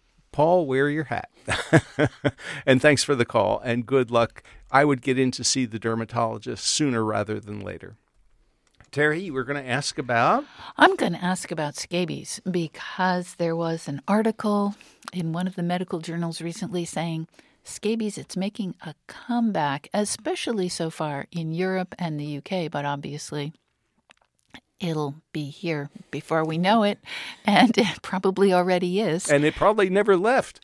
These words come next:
Speaker 2: And moreover, the scabies are becoming resistant to the usual treatments, which of course are insecticides. So please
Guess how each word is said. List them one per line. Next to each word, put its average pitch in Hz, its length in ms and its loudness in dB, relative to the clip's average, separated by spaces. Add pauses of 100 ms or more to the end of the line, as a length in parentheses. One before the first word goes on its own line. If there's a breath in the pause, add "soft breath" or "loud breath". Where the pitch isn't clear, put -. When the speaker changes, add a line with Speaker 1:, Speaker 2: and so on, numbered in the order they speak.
Speaker 2:
And 208 340 6 (120)
moreover, 208 800 4 (160)
the 196 160 -4
scabies 214 580 -4
are 170 120 -2
becoming 175 760 -6 (840 soft breath)
resistant 165 920 -2
to 165 300 -4
the 151 120 -8
usual 151 800 -4 (120)
treatments, - 800 -12
which 147 200 -8
of 139 100 -12
course 147 280 -8
are 143 120 -6
insecticides. 143 1080 -10
So 156 180 -6
please 214 440 -6